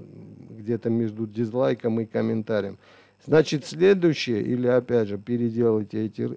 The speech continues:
этот ролик, чтобы, м, понять,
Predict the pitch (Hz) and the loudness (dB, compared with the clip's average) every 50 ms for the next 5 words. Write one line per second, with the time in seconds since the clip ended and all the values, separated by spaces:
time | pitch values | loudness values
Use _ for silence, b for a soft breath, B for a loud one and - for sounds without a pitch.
0 | - 113 107 101 - 101 - - 147 175 190 180 160 110 - b b b b b | -4 -6 -6 -4 -6 -12 -10 -6 -2 0 0 0 -2 -4 -8 b b b b b
1 | b b b - - - 147 147 139 151 143 131 120 - - 123 127 123 117 107 | b b b -8 0 4 4 6 8 8 6 6 4 -2 -6 -8 -6 -6 -6 -6
2 | 107 - - 120 120 131 139 151 175 196 196 180 143 - | -8 -6 0 2 4 4 6 6 6 6 6 2 0 -4